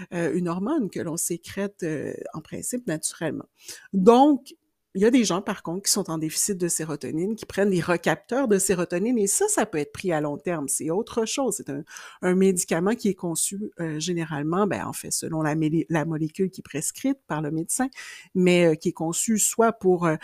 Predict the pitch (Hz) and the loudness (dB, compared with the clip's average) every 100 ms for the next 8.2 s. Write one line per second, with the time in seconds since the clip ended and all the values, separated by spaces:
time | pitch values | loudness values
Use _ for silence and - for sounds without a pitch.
0 | - - 180 170 170 185 196 180 165 156 | -12 -2 2 2 2 4 4 4 0 -2
1 | - 175 185 - 262 269 - 208 208 147 | -4 -2 0 2 4 2 2 2 2 2
2 | - 202 214 160 147 147 147 202 - - | 2 2 2 0 0 -2 -2 -2 0 0
3 | 165 147 - 240 226 214 - 226 226 240 | -2 -4 -2 0 2 2 2 -2 0 2
4 | 220 180 208 226 208 214 - - 240 226 | 2 0 0 -2 -2 -4 -2 -2 -2 -2
5 | 202 180 185 - 196 202 202 196 185 175 | -2 -2 -2 -4 -2 -2 0 0 0 0
6 | 170 170 170 190 - 165 175 196 180 - | 0 -2 -4 -8 -4 -4 -4 -4 -8 -6
7 | 170 175 175 175 170 165 165 160 - 135 | -4 -2 -2 -2 0 0 -2 -4 -4 -6
8 | - | -8